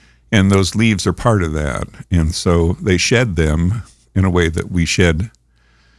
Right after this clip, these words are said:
oh, things from our own body <laughs> that we don't need anymore, don't want in our body. Um, so that's the same with trees. And, um, in the spring, they're healthier.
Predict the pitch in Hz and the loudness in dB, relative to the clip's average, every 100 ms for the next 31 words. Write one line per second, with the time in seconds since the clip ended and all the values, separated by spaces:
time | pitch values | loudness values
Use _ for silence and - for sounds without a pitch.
0 | _ _ _ _ _ _ 123 92 90 - | _ _ _ _ _ _ 0 2 2 0
1 | 101 92 90 101 90 95 95 92 104 113 | 0 0 0 0 2 2 2 2 2 2
2 | 95 101 101 - - - - 117 - - | 0 0 -2 -6 -10 -6 -4 -4 -4 -4
3 | 101 90 92 - 101 107 107 92 87 87 | -2 0 -2 -2 0 2 2 2 0 0
4 | 87 92 95 92 - - 98 - 82 82 | 0 0 0 -2 -4 -2 -2 0 -2 -2
5 | 82 82 80 78 90 _ _ _ _ _ | -2 -4 -4 -4 -8 _ _ _ _ _
6 | _ 110 95 92 92 - _ - - 113 | _ 0 2 2 -2 -8 _ -14 -4 0
7 | 101 98 - _ _ 107 113 113 110 98 | 2 0 -4 _ _ -2 -2 0 -4 0
8 | 107 95 98 98 85 - - 110 82 87 | 0 0 -2 -4 -4 -6 -2 0 0 -4
9 | 87 - 90 85 85 - 87 82 80 87 | -8 -4 0 0 -2 -2 0 0 0 -4
10 | - _ _ _ _ _ _ _ _ _ | -10 _ _ _ _ _ _ _ _ _
11 | _ 208 95 - 117 101 101 110 92 92 | _ 0 0 0 0 2 0 -2 0 0
12 | 85 120 120 - 69 - | 2 0 0 -4 -4 -8